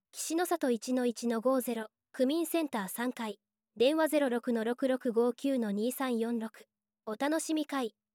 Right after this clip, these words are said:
土曜日、無料。絵本の読み聞かせや紙芝居などをします。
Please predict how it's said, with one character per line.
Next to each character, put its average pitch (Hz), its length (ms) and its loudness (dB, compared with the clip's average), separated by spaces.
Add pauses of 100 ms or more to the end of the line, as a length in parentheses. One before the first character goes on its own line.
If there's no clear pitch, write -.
(240)
土 220 120 0
曜 320 220 2
日、 233 200 -8 (220)
無 208 140 -6
料。 233 240 -4 (460)
絵 226 100 0
本 349 260 0
の 330 100 2
読 233 120 0
み 262 120 0
聞 - 100 -20
か 277 100 -2
せ 269 140 0
や 247 160 0
紙 262 240 -2
芝 359 240 2
居 302 80 0
な 247 100 -2
ど 220 120 -4
を 185 40 -6
し - 160 -10
ま 196 140 -8
す。 - 180 -14